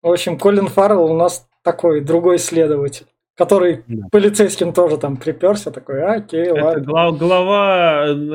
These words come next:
Speaker 3: этого отдела
Speaker 2: Министерство магии.
Speaker 1: Да.
Speaker 3: Министерства магии.
Speaker 1: Да.
Speaker 2: Нью-Йоркское.
Speaker 1: Да. Вот.
Speaker 2: Вот, а это
Speaker 1: М,
Speaker 2: лучшая
Speaker 1: м,
Speaker 2: игрушка
Speaker 1: м,
Speaker 2: в
Speaker 1: да.
Speaker 2: этом.
Speaker 3: Ню-,
Speaker 1: Да.
Speaker 3: нюхаль.
Speaker 1: Да. Н-, когда Ньют подошёл к банку, у которого антивоенный митинг, и на,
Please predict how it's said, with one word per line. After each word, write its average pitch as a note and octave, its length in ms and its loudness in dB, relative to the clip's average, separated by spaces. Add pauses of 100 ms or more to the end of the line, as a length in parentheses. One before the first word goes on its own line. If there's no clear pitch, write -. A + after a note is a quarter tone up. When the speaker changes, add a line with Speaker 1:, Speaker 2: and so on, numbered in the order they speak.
Speaker 3:
этого C3 500 -2
отдела C3+ 760 0
Speaker 2:
Министерство D#3+ 460 0
магии. A2 340 -4 (140)
Speaker 1:
Да. B3 60 -4
Speaker 3:
Министерства D3 680 -4
магии. B2 420 -8
Speaker 1:
Да. D#3 160 -4
Speaker 2:
Нью-Йоркское. A#2 560 -4 (120)
Speaker 1:
Да. D3+ 260 -10 (480)
Вот. F3 300 2
Speaker 2:
Вот, A2+ 140 -4
а A#2+ 40 -6
это D3 240 -4
Speaker 1:
М, G#3 240 0 (220)
Speaker 2:
лучшая G3 340 0
Speaker 1:
м, - 60 -2
Speaker 2:
игрушка A#2+ 400 -6
Speaker 1:
м, G#3+ 200 -4 (220)
Speaker 2:
в G#2 80 -10
Speaker 1:
да. D3+ 160 0
Speaker 2:
этом. D3+ 120 -8 (260)
Speaker 3:
Ню-, E3 220 -2
Speaker 1:
Да. F3+ 40 -2
Speaker 3:
нюхаль. F#3+ 380 -2 (200)
Speaker 1:
Да. D#3+ 360 0 (160)
Н-, F#3 180 -8
когда F#3 380 2
Ньют G3+ 340 0
подошёл F#3 600 0 (300)
к D#3 100 -8
банку, F3 420 0
у D3 140 -6
которого E3+ 600 2
антивоенный F#3 680 2
митинг, F#3+ 480 0
и D3+ 180 0 (260)
на, F#3 300 -2